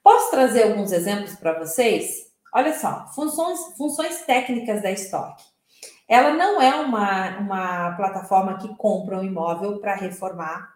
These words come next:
Ela não é um C R M. Ela aluga, ela vende, ela converte a venda em doze meses, por isso o acompanhamento. E ela também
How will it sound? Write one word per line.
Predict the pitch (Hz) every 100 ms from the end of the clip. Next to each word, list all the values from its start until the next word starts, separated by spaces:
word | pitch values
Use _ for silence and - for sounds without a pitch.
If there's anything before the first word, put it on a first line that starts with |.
| _ - - -
Ela | 233 247
não | 254 359
é | 302
um | 277
C | 269 254
R | 220 214
M. | 160 151 147 - _
Ela | 165 156
aluga, | 139 131 170 208 302 349 - _
ela | 165 147 147
vende, | 147 160 202 226 240 -
ela | 170 175
converte | - 247 277 220 180 202 302 381 - 330
a | 233
venda | 202 208 214 196
em | 180
doze | 180 175 175
meses, | 165 185 - -
por | - 202
isso | 214 214
o |
acompanhamento. | 180 190 180 175 165 165 214 - - _ - - -
E | 220 220
ela | 226 285 285
também | 254 214 202 233 - -